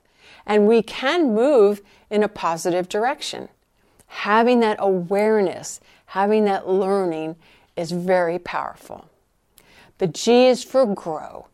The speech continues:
to progress naturally. Each day we get to change and grow and learn and become better versions of ourselves, inside and out.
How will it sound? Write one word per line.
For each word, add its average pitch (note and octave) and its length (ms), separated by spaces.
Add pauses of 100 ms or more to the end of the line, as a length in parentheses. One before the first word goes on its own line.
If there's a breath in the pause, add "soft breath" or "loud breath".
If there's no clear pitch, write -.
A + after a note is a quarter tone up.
(380 soft breath)
to G3 80
progress G#3 720
naturally. E3 720
Each - 400
day A3+ 280
we G3 320
get F#3+ 260
to F#3 100
change F#3 460
and D#3+ 180
grow F#3 360
and E3 300
learn A3 340
and G#3 220
become G#3+ 520 (180)
better A3 320
versions D3+ 540
of G2 120
ourselves, - 560 (400 soft breath)
inside F#3 680
and G#3+ 340
out. - 320